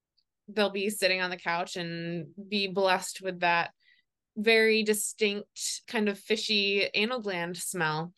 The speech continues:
And fiber can actually help with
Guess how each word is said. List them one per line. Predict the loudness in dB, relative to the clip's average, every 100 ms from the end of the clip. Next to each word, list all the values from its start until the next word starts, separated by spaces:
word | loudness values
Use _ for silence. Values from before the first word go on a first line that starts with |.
| -20 -20 _ 0
And | 4 4 4
fiber | 2 4 4 2 0 _
can | -2 2 2
actually | 0 -2 -4 -2
help | 0 0 -2 _
with | 0 2 2 -2